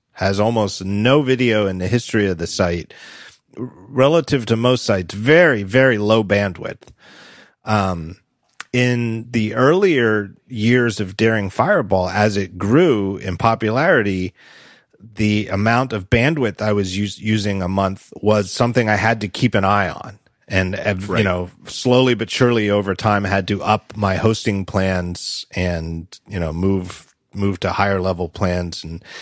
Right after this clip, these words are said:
Speaker 1: and it was never, in terms of business cost,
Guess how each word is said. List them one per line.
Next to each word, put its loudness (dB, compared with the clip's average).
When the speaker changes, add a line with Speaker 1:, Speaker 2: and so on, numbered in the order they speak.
Speaker 1:
and 2
it -2
was -2
never, 4
in -4
terms 0
of -4
business 0
cost, -4